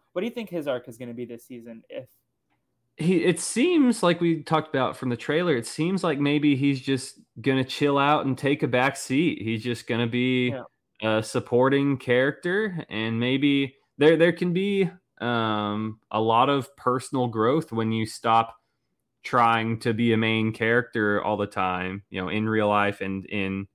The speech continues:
Speaker 2: a show. Um, you can, you know, more reflect on other things than having to carry the weight of all the drama. Um, I think that's,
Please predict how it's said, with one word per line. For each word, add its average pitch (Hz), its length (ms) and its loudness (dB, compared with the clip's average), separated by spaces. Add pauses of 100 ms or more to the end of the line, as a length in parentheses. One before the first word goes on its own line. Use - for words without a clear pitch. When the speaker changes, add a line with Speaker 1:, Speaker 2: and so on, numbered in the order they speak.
(180)
Speaker 2:
a 98 80 -10
show. 110 580 2 (540)
Um, 92 420 -4
you 98 120 -4
can, 98 440 -8
you 107 100 -6
know, 95 100 -4
more 98 380 -2
reflect 101 520 -4
on 98 100 -2
other 110 240 -2
things 98 360 -6
than 95 160 -8
having 98 280 -4
to 92 100 -8 (300)
carry 127 320 4
the 113 120 4
weight 117 420 4
of 120 140 0
all 120 180 6
the 104 100 -2
drama. 110 580 0 (640)
Um, 90 640 -4 (240)
I 107 120 -2
think 107 200 -4
that's, - 420 -4